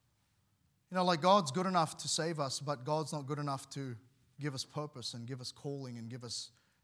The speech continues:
uh, enabling. You know, I, I think about Isaiah. In Isaiah chapter six, he saw the, the Lord high and lifted up. You know, Isaiah was a prophet, but Isaiah was stuck.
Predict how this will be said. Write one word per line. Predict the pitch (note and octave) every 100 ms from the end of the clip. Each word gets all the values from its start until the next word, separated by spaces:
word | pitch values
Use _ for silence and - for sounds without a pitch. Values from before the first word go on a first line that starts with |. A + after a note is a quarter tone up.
| _ _ _
uh, | C3 -
enabling. | C3+ C3+ C3 A#2 - _ _ _ _ _ _ _ _ _ _ _ _ _ _ _ _ _
You | F3
know, | F3
I, | D#3+ D3+
I |
think | D3 E3
about | D#3 D#3
Isaiah. | C#3 B2 D3 E3 A2+ G2 _ _ _ _ _
In | D3
Isaiah | C#3 D3+ D3+
chapter | D3+ D3+ C#3
six, | - - E3+ -
he | C3+
saw | - D3+
the, | C#3 A#2+ C#3 -
the | C3+
Lord | C#3+ D3
high | A#2+ D3+ D3+
and | C#3 C3+
lifted | D3+ - C#3+
up. | C#3+ _ _ _ _ _ _ _ _ _ _ -
You | F#3+
know, | E3 D#3+
Isaiah | C#3+ F#3 F#3+
was | C3
a |
prophet, | - E3+ E3+ D#3 A#2+
but | C3+
Isaiah | C3+ D3+ F3+
was | D3 C3+
stuck. | - - F#3 - -